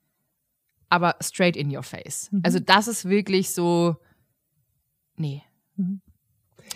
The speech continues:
Speaker 2: Und mit dieser Heftigkeit, mit der du das jetzt auch erzählst, und, ne, man sieht dir das an,
Speaker 1: Ja.
Speaker 2: das ist wirklich, also die, die Körpersprache, und ich finde persönlich auch sehr berechtigt und, und,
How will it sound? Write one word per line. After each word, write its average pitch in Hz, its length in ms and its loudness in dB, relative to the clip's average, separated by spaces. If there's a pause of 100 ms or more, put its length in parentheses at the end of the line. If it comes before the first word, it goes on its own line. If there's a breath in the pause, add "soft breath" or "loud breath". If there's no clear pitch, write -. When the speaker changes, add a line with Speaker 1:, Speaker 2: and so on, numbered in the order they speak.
(360 loud breath)
Speaker 2:
Und 262 280 4
mit 254 220 2
dieser 294 460 -2
Heftigkeit, 233 760 -6
mit 214 100 -4
der 214 80 -6
du 214 100 -6
das 196 260 -10
jetzt 226 200 -12
auch 202 120 -10
erzählst, 233 680 -10
und, 202 300 -4
ne, 240 80 0
man 247 200 4
sieht 240 200 -8
dir 247 60 -6
das 190 220 -8
an, 185 420 -2
Speaker 1:
Ja. 190 340 0
Speaker 2:
das 208 140 -8
ist 208 240 -8
wirklich, 254 200 -10
also 226 160 -4
die, 202 220 -6
die 196 140 -12
Körpersprache, 240 960 -10
und 196 220 -2 (360)
ich 226 280 -14
finde 254 340 2 (180)
persönlich 220 600 -4
auch 214 100 -8
sehr 208 220 -10
berechtigt 196 640 -16
und, 202 300 -2
und, 202 200 0